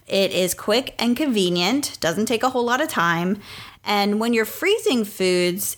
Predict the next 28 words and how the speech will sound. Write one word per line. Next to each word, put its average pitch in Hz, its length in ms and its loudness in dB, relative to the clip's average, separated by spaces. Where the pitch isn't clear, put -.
it's 202 180 0
important 277 800 0
that 240 200 -2
the 208 60 2
proper 202 840 -2
process 180 680 0
is 180 240 -2
used 185 320 0
in 175 100 -2
order 185 240 0
to 180 140 -4
preserve 190 500 -2
the 185 100 -2
flavor 180 640 0
and 175 180 0
the 170 60 0
nutrients 175 640 0
in 165 260 -2
that 156 200 -2
food. - 380 -4
And 190 200 -2
that 214 320 0
is 185 140 -4
what 180 200 -2
we're 170 120 0
talking 175 380 -4
about - 260 -4
today. - 360 -6